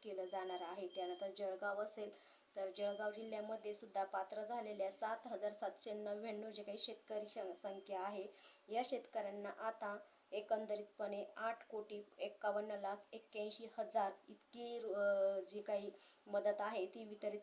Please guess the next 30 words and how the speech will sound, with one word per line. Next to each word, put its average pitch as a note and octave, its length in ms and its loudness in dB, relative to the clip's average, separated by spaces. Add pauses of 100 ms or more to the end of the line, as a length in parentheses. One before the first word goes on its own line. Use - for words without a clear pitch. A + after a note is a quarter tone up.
(100)
केली G#3 240 -2
जाणार G3 360 0
आहे. G3 260 -2
त्याचबरोबर G3 720 2 (160)
पुढचा G#3 260 0
जो G#3+ 180 0
जिल्हा A3+ 360 0
आहे A3+ 240 0
तो A3 120 -4
म्हणजे G#3+ 280 -2 (100)
अहमदनगर G#3 600 0 (100)
जिल्हा. F#3+ 260 -4 (460)
तर G#3 60 -2
अहमदनगर A3+ 680 0
जिल्ह्याचा A#3+ 340 -6
जर A#3 120 -2
आपण A3+ 260 -2
विचार G#3+ 320 0 (100)
केला G3 280 2
तर G#3 80 2
अहमदनगर G#3 640 -2
जिल्ह्यामध्ये G#3 680 -2
सुद्धा G3+ 380 -4
एक्क्याऐंशी A#3+ 540 -4
हजार G#3+ 340 0
रुपयाची G#3 340 -2
जी G#3+ 100 -10
काही A3 180 -6
मदत A3 420 -2
आहे G#3 280 -4